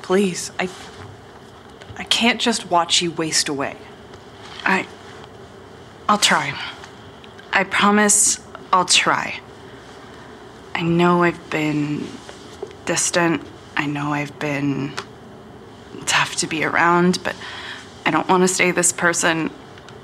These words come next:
Speaker 2: I want to finish this. I want to be better, and I want to move on. I want you to be there too, i-, if you'll still have me.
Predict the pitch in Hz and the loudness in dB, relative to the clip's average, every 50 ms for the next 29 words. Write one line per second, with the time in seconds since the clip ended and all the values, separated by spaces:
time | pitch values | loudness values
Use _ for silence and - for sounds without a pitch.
0 | - - - 156 151 156 156 151 151 - - - 196 240 254 202 - - - 165 | -4 -2 0 0 2 2 0 0 0 -4 -2 2 4 4 4 4 2 2 0 0
1 | 185 226 233 - - - - - - - - - - - - - - 170 170 165 | 0 2 0 0 0 -2 -4 -6 -12 -16 -16 -18 -18 -18 -12 -4 0 2 4 4
2 | 165 160 151 156 147 - - 180 202 208 196 214 277 285 - - - - - - | 4 4 2 -2 -2 2 2 4 6 6 4 4 2 0 -4 -8 -18 -18 -18 -18
3 | - - - - - - - - - 185 165 165 160 165 170 175 180 180 - - | -18 -18 -18 -18 -18 -18 -8 -2 0 2 4 4 4 4 4 4 4 4 2 -2
4 | - 180 160 156 156 - - - 208 214 220 226 233 240 262 269 - - - - | -2 0 0 0 -2 0 2 4 6 6 6 6 6 4 2 2 -2 -10 -18 -18
5 | - - - - - - - - - - - - - - - - - - - - | -20 -20 -20 -20 -16 -14 -14 -14 -14 -16 -20 -20 -20 -20 -20 -20 -20 -20 -18 -18
6 | - - - - 185 180 190 208 196 - - 202 185 - 175 165 - 160 160 - | -18 -10 -2 2 4 6 6 6 4 2 0 0 0 0 0 2 2 2 2 2
7 | - - 160 160 156 - 156 - - - - - - - - - - - - - | 2 4 4 4 2 0 -2 -6 -10 -14 -18 -20 -20 -20 -20 -20 -20 -20 -20 -20
8 | - - - - - - - - - - - - 175 - 175 160 147 - - 165 | -20 -20 -20 -20 -14 -8 -8 -8 -4 -2 -2 -2 0 0 0 0 0 0 0 0
9 | 160 - 165 165 165 - - - 185 180 | 0 2 0 0 0 -2 -2 0 0 0